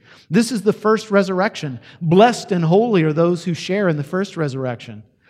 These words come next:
The second death has no power over them, but they will be priests of God and of Christ and will reign with him for a thousand years.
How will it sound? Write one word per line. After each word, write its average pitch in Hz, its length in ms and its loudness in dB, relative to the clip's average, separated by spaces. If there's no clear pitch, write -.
The 165 80 2
second 214 380 0
death 226 220 4
has 185 180 0
no 190 160 0
power 196 380 0
over 180 180 0
them, 170 340 0
but 131 100 -4
they 180 120 4
will 190 140 2
be 156 120 -2
priests 196 420 -4
of 147 120 -8
God 170 260 2
and 170 120 -6
of 131 120 -10
Christ 160 400 -6
and 143 100 -8
will 131 140 -10
reign 165 320 -4
with 175 100 -8
him 180 160 -6
for 175 100 -10
a 160 60 -4
thousand 156 460 -8
years. 151 440 -14